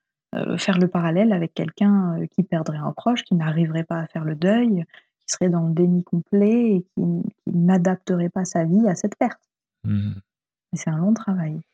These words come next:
Speaker 1: Et le faire accompagner, c'est le faire plus en douceur et parfois plus rapidement.
Speaker 2: Ouais. Ouais. Je vois. Oui, c'est important de, c'est important de pas y passer, euh, sa vie et de,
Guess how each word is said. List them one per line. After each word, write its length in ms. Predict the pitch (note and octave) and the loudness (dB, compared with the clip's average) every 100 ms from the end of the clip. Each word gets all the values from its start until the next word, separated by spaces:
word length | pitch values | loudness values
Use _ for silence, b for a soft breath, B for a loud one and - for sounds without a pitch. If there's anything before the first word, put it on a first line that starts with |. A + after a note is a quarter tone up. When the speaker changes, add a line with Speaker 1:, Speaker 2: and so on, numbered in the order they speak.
| _ _ _ - | _ _ _ -2
Speaker 1:
Et 80 | F3 | 0
le 100 | F3 | 0
faire 200 | F#3+ E3 | 0 -2
accompagner, 640 | E3 F3 E3 E3+ G3+ B3+ | -2 -4 -2 0 2 0
c'est 160 | - F#3 | -2 -4
le 140 | F3 | -4
faire 260 | - F3+ - | -4 -6 -6
plus 260 | - A3+ | 2 4
en 100 | A3 | 6
douceur 580 | G3+ F3+ - F#3+ A#3+ C4 | 4 2 0 0 0 -2
et 320 | G#3 E3+ F3 F3 | -4 -2 -4 -4
parfois 300 | E3+ - G3+ | -8 -8 -8
plus 140 | G#3 | -6
rapidement. 460 | F#3 F3 F3+ F#3 D3+ | -4 -4 -4 -4 -4
Speaker 2:
Ouais. 140 | E2+ _ _ _ _ _ _ _ _ - | -8 _ _ _ _ _ _ _ _ -14
Ouais. 220 | A2+ G#2 - _ _ _ _ _ _ _ - | -12 -10 -16 _ _ _ _ _ _ _ -8
Je 60 | G2 | -6
vois. 200 | F2 _ _ _ _ _ _ _ _ - - - _ _ A2 | -6 _ _ _ _ _ _ _ _ -10 -10 -10 _ _ 2
Oui, 160 | A2 | 2
c'est 100 | - | 4
important 460 | F#2+ G#2+ - A#2+ A#2 | 2 0 0 2 4
de, 260 | G2+ F2+ E2+ _ _ _ _ _ _ | 2 0 -2 _ _ _ _ _ _
c'est 120 | - | -10
important 360 | G2 - - A2+ | -6 -6 0 2
de 60 | G#2 | 4
pas 140 | A2+ | 4
y 60 | G2+ | 4
passer, 480 | G#2+ - A2+ A2 G#2+ | 4 4 6 6 6
euh, 380 | G2 F#2 E2+ F2+ - _ - | 6 4 0 -4 -14 _ -6
sa 220 | - F#2+ | 2 4
vie 340 | A2 D3 D3 - | 6 6 6 4
et 160 | A2+ | 2
de, 340 | G#2 G#2 G2 | 4 2 2